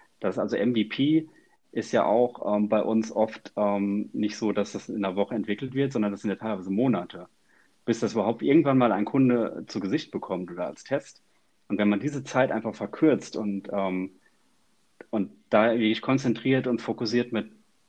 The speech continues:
acht Leuten dran arbeitet, dann ist das gut investierte Zeit. Und dann ist das, finde ich, ein,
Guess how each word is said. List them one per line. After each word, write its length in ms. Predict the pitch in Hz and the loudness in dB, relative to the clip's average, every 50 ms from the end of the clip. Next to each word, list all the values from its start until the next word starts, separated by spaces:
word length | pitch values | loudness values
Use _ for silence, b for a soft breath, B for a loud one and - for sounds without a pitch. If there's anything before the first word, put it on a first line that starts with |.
| _ _ - - | _ _ -10 -8
acht 240 | - - - - - | -8 -8 -8 -6 -2
Leuten 280 | 113 107 113 117 - 107 | 0 0 0 0 -2 -4
dran 180 | - 104 95 | -2 -2 -2
arbeitet, 500 | 92 107 135 135 - 92 92 82 92 - | -2 -2 -2 -4 -4 -6 -8 -8 -8 -6
dann 100 | 104 101 | -4 -2
ist 180 | - - - - | -2 -4 -4 -6
das 140 | 98 - - | -10 -12 -6
gut 180 | - 135 127 | -4 -4 -2
investierte 540 | 117 110 98 98 95 - - - - - - | -2 -4 -4 -6 -8 -8 -10 -8 -8 -10 -12
Zeit. 340 | - - 123 104 87 - - | -6 -4 -4 -4 -4 -6 -10
Und 120 | - 98 | -10 -10
dann 120 | 95 92 80 | -8 -8 -8
ist 180 | - - - | -10 -10 -14
das, 100 | 104 - | -16 -18
finde 240 | - - 104 104 104 | -8 -4 -2 -2 -2
ich, 80 | 107 - | -2 -4
ein, 260 | 104 104 113 107 | -6 -6 -6 -8